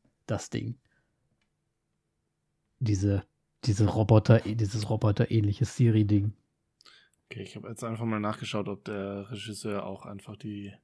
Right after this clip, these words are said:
Speaker 1: Die Black Mirror-Folge
Speaker 2: Black
Speaker 1: gemacht hat.
Speaker 2: Mirror-Folge gemacht hat, ist nicht der Fall.
Speaker 1: Okay. Nee, also, ähm, was wir auf jeden Fall schon mal sagen können, ist ja, dass James Vaughn, ich, mit wem hab ich's letzte Mal James Vaughn, <laughs> Vaughn, äh,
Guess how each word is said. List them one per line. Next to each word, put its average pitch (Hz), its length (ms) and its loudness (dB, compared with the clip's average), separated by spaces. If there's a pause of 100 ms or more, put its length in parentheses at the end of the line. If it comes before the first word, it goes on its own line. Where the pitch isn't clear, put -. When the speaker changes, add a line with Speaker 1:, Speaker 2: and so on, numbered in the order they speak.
(380)
Speaker 1:
Die 147 200 10
Black 131 220 12
Mirror-Folge 120 540 10
Speaker 2:
Black 113 120 6
Speaker 1:
gemacht 131 180 6
hat. 143 80 6
Speaker 2:
Mirror-Folge 139 500 6
gemacht 131 280 2
hat, 113 120 0
ist 123 180 -6
nicht 104 200 -8
der 98 80 -8
Fall. - 200 -14 (480)
Speaker 1:
Okay. 104 220 4 (380)
Nee, 131 180 10
also, 131 380 10 (420)
ähm, 117 640 6
was 127 180 8
wir 123 120 10
auf 107 80 4
jeden 131 180 8
Fall 143 160 6
schon 147 120 6
mal 139 120 6
sagen 135 300 4
können, 131 320 6
ist 127 240 4
ja, 135 160 6
dass 123 260 2 (180)
James 131 600 12
Vaughn, 110 460 12
ich, 131 100 6 (140)
mit 117 420 8
wem 135 220 10
hab 185 120 8
ich's 185 140 4
letzte 208 280 4
Mal 190 360 6
James 185 320 4
Vaughn, 202 380 4 (280)
<laughs> - 320 -20
Vaughn, 165 380 4
äh, 185 320 4